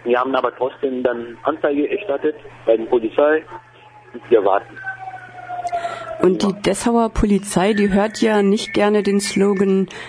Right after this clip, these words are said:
Speaker 2: „Uri Jallo, das war Mord“. Es gab schon mehrere Prozesse gegen Beteiligte oder Unterstützerinnen von der Uri Jallo-Initiative,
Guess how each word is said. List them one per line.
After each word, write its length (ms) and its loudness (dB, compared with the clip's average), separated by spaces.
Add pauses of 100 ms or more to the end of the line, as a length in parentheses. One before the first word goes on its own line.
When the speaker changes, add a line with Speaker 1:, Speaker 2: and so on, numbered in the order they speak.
(220)
Speaker 2:
„Uri 280 4
Jallo, 400 0
das 340 -4
war 120 2
Mord“. 440 0
Es 180 -6
gab 160 0
schon 240 0
mehrere 400 0
Prozesse 800 -2
gegen 560 0 (260)
Beteiligte 720 2
oder 240 4
Unterstützerinnen 800 2
von 240 4
der 160 2
Uri 200 4
Jallo-Initiative, 1300 2